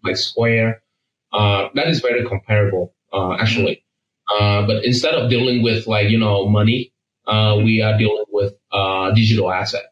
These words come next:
Speaker 1: which is N F Ts and your in-game asset. And,
Speaker 2: Okay.
Speaker 1: um,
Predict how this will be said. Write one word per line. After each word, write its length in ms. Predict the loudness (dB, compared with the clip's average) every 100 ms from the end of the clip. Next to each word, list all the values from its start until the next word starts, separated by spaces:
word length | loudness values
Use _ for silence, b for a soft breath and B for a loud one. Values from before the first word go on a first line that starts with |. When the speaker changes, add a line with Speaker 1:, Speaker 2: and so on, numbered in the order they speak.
| _
Speaker 1:
which 220 | -4 -2
is 120 | -2 -2
N 160 | -2
F 120 | -4
Ts 260 | -4 -4 -2
and 160 | -4 -2
your 260 | -2 0 -2
in-game 380 | -2 0 -2 -4
asset. 280 | -10 -12 -16 _ _ _ _ _ _
And, 400 | -2 0 2 2
Speaker 2:
Okay. 160 | 2 0
Speaker 1:
um, 240 | -2 -6